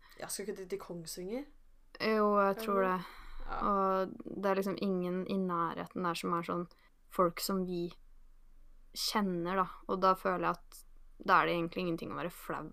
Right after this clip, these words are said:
Speaker 2: over etterpå, fordi vi har jo ikke driti oss ut foran noen som vi bryr seg ut om. Vi bryr oss om å, <laughs> at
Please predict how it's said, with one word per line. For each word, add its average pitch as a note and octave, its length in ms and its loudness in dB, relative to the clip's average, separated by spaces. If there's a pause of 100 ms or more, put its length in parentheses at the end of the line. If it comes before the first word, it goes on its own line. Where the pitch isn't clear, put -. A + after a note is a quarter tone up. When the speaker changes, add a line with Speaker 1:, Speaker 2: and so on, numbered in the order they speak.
(100)
Speaker 2:
over F3+ 200 -4
etterpå, - 420 -4
fordi F#3 280 0
vi - 640 -8
har F#3 60 4
jo F3+ 40 2
ikke F#3+ 200 0
driti F#3+ 440 2
oss - 120 -6
ut F3 140 -6
foran F3 280 0
noen F3 320 0
som F3+ 340 -2 (380)
vi F#3 160 -6
bryr F3 280 0
seg F3 320 -2
ut - 380 -12
om. F3+ 260 -2 (1160)
Vi G#3+ 100 0
bryr F#3 260 4
oss F3 140 2
om F3+ 160 2
å, F3+ 120 4 (400)
<laughs> - 280 -2
at F3+ 80 0